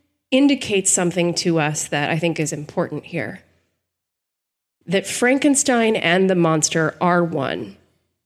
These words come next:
One is the creator and one is the creation, but they are both wrestling with an inner sense of total insecurity and lack of control.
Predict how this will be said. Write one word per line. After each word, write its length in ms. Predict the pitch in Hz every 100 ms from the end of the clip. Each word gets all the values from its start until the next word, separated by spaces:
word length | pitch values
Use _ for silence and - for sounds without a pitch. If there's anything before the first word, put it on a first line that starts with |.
| _ _ _
One 160 | 185 214
is 140 | 233
the 80 | 254
creator 500 | - 240 196 190 180
and 220 | 180 180
one 160 | 175 165
is 140 | 165
the 100 | 170
creation, 680 | - 165 156 151 - 165 156
but 160 | 156
they 100 | 165
are 80 | 160
both 540 | 151 156 208 247 240 196
wrestling 680 | 190 180 185 180 175 170 - - _
with 160 | 185 175
an 120 | 170 170
inner 320 | 240 240 254 254
sense 800 | - 185 175 160 - - - _ _ _
of 180 | 175 160
total 420 | - - 208 226
insecurity 840 | 208 202 190 - 175 165 156 151 156
and 180 | 165 160
lack 300 | 156 151 -
of 160 | 151 -
control. 640 | 160 - - - -